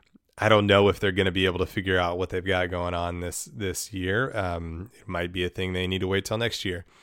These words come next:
But this brings me to the point I teased a little earlier. I do think Texas had their trap game against Kansas last weekend.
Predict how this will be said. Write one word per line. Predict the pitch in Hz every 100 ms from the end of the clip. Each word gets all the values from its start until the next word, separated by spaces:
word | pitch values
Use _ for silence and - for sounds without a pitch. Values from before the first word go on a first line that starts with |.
| - - - - _ _ _ _
But | - 107
this | - -
brings | 147 143 107
me | 113 107
to | - 104 98 95 104 -
the | 107 92 87
point | - 98 90
I | 90 87 92 104
teased | - 104 92 92
a |
little | 90 95
earlier. | 90 87 87 92
I | 92 92
do | 80 110 165 226
think | - 185 214 98 85 - - _ _ _ _ _ _ _ _ _ _ _ _ _ -
Texas | 160 180 - 170 -
had | 135 127
their | 107 110
trap | 104 110 98 -
game | - 98 92
against | 90 92 87 -
Kansas | 101 90 85 90 -
last | 92 87 -
weekend. | 90 - 90 87